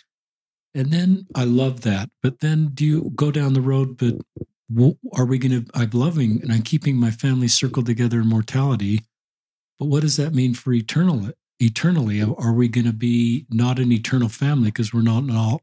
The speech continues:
not all in the church? How do you talk to our listeners that are battling that on how you're thinking through that?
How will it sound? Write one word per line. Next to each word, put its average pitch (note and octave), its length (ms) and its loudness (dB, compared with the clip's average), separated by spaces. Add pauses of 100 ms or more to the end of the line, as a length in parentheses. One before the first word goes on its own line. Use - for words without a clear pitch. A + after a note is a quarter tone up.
(120)
not A#2 340 0
all A#2+ 220 -2
in A2+ 160 2
the A2 80 2
church? A#2 440 -4
How C3 140 0
do C3 60 0
you B2 280 2 (1080)
talk - 300 -2
to D3+ 160 2
our C3 100 0
listeners B2 500 0
that A#2 120 0
are A2+ 40 0
battling A2 540 0
that A2+ 320 0
on G#2+ 140 -2
how A#2 220 -4
you're B2 480 0 (1080)
thinking B2 460 0
through A2+ 240 0
that? G2 260 -4